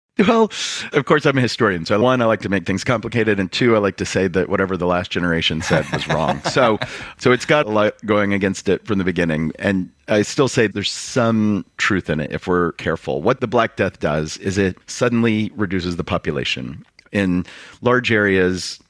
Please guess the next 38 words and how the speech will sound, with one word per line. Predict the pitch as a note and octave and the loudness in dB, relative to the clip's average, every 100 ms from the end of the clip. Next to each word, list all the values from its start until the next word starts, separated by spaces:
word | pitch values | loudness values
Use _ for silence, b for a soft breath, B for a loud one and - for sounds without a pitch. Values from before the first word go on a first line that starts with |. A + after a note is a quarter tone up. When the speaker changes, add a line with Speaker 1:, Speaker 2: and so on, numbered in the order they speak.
| _ _ | _ _
Speaker 1:
in | F#2 F#2 | -4 -2
some | G2 | -2
cases | F#2 F2 F#2 E2 | -2 -2 -2 -4
by | E2+ D#2+ D#2+ D2+ | -2 0 0 -2
maybe | D#2 F2 D#2+ | -4 -6 -6
half. | - D2 C2 - - - _ | -6 -4 -4 -8 -10 -18 _
And | - G2 | 0 0
that's | G2+ | 0
just | - G#2 | -2 -4
such | - A#2 - | -4 -2 2
a | A2 F2+ B B B B | 2 2 B B B B
shock | - - F#2+ E2+ - - - B B B | -4 0 0 -2 -6 -16 -18 B B B
to | - | -6
the | F2 F2 | -2 -2
whole | - F#2+ F2+ | 0 0 0
socioeconomic | E2 G2 F#2 F#2 E2 - F2 E2+ D#2 D2+ | 0 -2 -2 -2 -2 -2 -4 -2 -2 -4
system | - - - F2+ D#2 F2+ F#2 B B B | -4 -4 -2 -2 -2 -2 -6 B B B
that, | G#2+ | -2
of | G#2+ | -2
course, | - C3+ C3 | -2 -2 0
it | |
has | A2 F2 | 0 0
massive | E2+ E2 F2 D#2+ D2+ - | -2 -4 -4 -6 -6 -8
effects. | - F#2 D2 - - - - _ _ | -10 -6 -6 -6 -10 -12 -14 _ _
And | G#2+ G2+ G2 - B B B B | 0 0 -2 -6 B B B B
the | A2+ | -2
effects | A2 B2 - | 0 0 -2
are | |
different | F#2+ D2+ G2+ - D3+ A#3 - - - | -6 -2 -2 2 0 0 -8 -12 -4
in | F#2+ | -2
different | F#2 G#2 - | 0 -4 -4
places, | - E2+ - C#3 C3 | -4 -2 -2 -2 0
but | |
in | B2+ | 0
some | A#2+ D3+ E3+ | 0 -2 2
places, | C3 C3 G2+ G2 - | 2 2 -2 -4 -4
when | G#2+ G#2 | 0 2
you | G#2 G2+ | 2 0